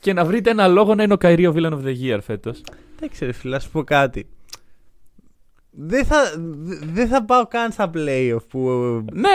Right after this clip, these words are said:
Speaker 1: ναι, ναι.
Speaker 2: έχουν γίνει πραγματάκια. Είναι ενοχλητικό αυτό που κάνει, ρε φίλε. Αυτή η υποτίμηση του μπάσκετ
Speaker 1: Μμμ.
Speaker 2: και, εντάξει, καταλαβαίνω ότι σε κάποιους αρέσει και καταλαβαίνω ότι κάποιοι είναι fans, όπως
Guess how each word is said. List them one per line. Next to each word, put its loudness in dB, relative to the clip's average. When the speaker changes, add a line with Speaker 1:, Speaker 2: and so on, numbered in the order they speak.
Speaker 1:
ναι, 2
ναι. 0
Speaker 2:
έχουν 2
γίνει -4
πραγματάκια. -2
Είναι -6
ενοχλητικό 0
αυτό 0
που -16
κάνει, -2
ρε -8
φίλε. -2
Αυτή -4
η -4
υποτίμηση -4
του -14
μπάσκετ -2
Speaker 1:
Μμμ. -8
Speaker 2:
και, -2
εντάξει, 0
καταλαβαίνω 4
ότι -2
σε -6
κάποιους -2
αρέσει 0
και -20
καταλαβαίνω -4
ότι -12
κάποιοι -4
είναι -8
fans, -2
όπως -4